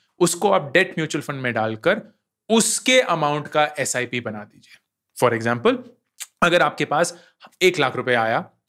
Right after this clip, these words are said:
एक टाइम पे, वो एक लाख रुपए आप मार्केट में ना डालकर उसको एक डेट म्यूचुअल फंड में डालिए,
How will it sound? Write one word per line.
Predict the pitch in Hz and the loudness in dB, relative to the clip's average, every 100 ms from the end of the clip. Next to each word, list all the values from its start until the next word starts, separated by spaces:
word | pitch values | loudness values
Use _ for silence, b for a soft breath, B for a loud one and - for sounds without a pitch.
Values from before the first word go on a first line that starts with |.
| _ | _
एक | 156 147 123 | -2 -2 -2
टाइम | 120 | -4
पे, | 117 123 127 _ b b | -8 -14 -16 _ b b
वो | 143 185 | 4 4
एक | 185 | 4
लाख | 202 180 | 2 2
रुपए | 175 175 180 143 | 0 0 0 0
आप | 147 - | 0 0
मार्केट | 131 127 - 156 - | -2 -2 0 -4 -2
में | 147 156 - | -2 -2 -4
ना | 120 117 | -2 0
डालकर | 139 123 117 113 160 226 - _ _ _ - | 2 0 -2 0 0 0 -4 _ _ _ 0
उसको | 208 208 - 185 190 196 | 0 0 -2 -2 -2 -2
एक | 175 175 127 | -4 -6 -2
डेट | 180 190 - - - | 0 0 -2 -18 -12
म्यूचुअल | 135 120 123 | -8 -6 -4
फंड | 120 117 | -4 -4
में | 113 | -4
डालिए, | 107 127 233 | -2 -2 -4